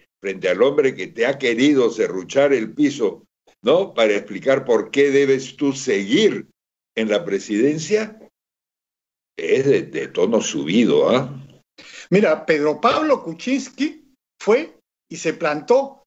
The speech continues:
Speaker 2: frente a los que querían serrucharlo y sacar de la presidencia, y finalmente lo sacaron de la presidencia. Y si me
Speaker 1: <laughs> Bueno, más pruebas
Speaker 2: si
Speaker 1: a mi
Speaker 2: entiendo el
Speaker 1: favor,
Speaker 2: argumento,
Speaker 1: perdóname.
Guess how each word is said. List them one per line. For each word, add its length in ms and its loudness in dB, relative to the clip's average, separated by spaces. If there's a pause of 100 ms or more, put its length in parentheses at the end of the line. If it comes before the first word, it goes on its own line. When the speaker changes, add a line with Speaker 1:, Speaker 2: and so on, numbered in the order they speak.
(160)
Speaker 2:
frente 320 0
a 40 4
los 180 0
que 180 -6
querían 380 -2
serrucharlo 600 -2
y 60 -4
sacar 340 0
de 100 0
la 140 -2
presidencia, 520 -6
y 40 -10
finalmente 680 -4 (300)
lo 100 -2
sacaron 480 2
de 100 4
la 140 0
presidencia. 680 0 (460)
Y 440 2 (480)
si 400 -4
me 680 4
Speaker 1:
<laughs> 180 2
Bueno, 300 4
más 320 2
pruebas 400 2
Speaker 2:
si 60 2
Speaker 1:
a 100 4
mi 120 2
Speaker 2:
entiendo 160 0
el 40 4
Speaker 1:
favor, 220 4
Speaker 2:
argumento, 360 0
Speaker 1:
perdóname. 400 -2